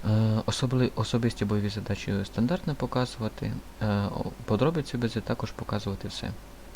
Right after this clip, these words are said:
Е, такі от налаштування. Е, тому хто там, е, питався, будь ласка, е,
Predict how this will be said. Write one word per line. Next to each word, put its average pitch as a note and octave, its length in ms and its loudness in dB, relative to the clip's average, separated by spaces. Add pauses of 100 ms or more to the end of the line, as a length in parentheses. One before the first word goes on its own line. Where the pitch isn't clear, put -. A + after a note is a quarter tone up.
Е, G#2 200 0
такі - 240 0
от G#2+ 120 2
налаштування. B2+ 720 0
Е, C3 40 -2 (1400)
тому G2 320 2 (200)
хто - 180 -4
там, G2 220 0 (840)
е, G2 180 0
питався, D3 500 -4
будь A2 160 -4
ласка, - 420 -2 (1400)
е, G2 280 0